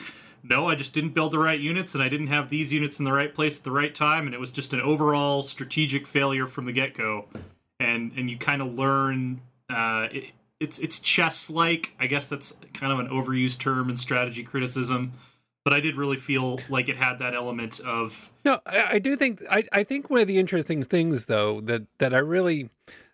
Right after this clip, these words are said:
Speaker 2: that I just frankly struggled with, just because it's not where my brain automatically went, is that, uh, you mentioned it not being reactive. Like, you, you,
Speaker 1: Yeah.
Speaker 2: you cannot, I mean, you virtually cannot react to a situation in a reasonable amount of time in this game unless you've prepared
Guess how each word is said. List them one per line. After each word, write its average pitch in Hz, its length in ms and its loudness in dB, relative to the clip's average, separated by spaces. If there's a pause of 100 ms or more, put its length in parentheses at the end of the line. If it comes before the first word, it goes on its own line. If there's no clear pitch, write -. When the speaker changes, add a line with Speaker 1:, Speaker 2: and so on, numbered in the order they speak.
(120)
Speaker 2:
that 170 360 4
I 180 140 4
just 185 240 0
frankly 131 400 0
struggled 185 560 0
with, 101 400 0
just 131 280 -2 (100)
because 123 320 2
it's 117 160 -4
not 135 200 2
where 117 140 4
my 110 140 2
brain 107 320 0
automatically 98 560 -4
went, 175 260 6
is 131 420 0
that, 120 360 0 (360)
uh, 110 100 4
you 123 180 0
mentioned 165 340 2
it 123 160 0
not 131 340 0
being 120 440 0
reactive. 90 640 -4 (160)
Like, 107 240 -2
you, 139 260 2
you, 156 240 4
Speaker 1:
Yeah. 135 220 2 (320)
Speaker 2:
you 202 180 4
cannot, 208 640 4 (500)
I 170 100 6
mean, 233 120 0
you 262 100 2
virtually 254 380 2
cannot 196 500 2
react 139 500 2
to 131 120 -4
a 123 100 2
situation 123 840 0
in 117 180 0
a 113 100 2
reasonable 113 560 0
amount 107 240 0
of 101 200 -6
time 127 600 0
in 113 160 -4
this 110 220 0
game 131 420 0
unless 120 400 -2
you've 117 220 -4
prepared 127 640 0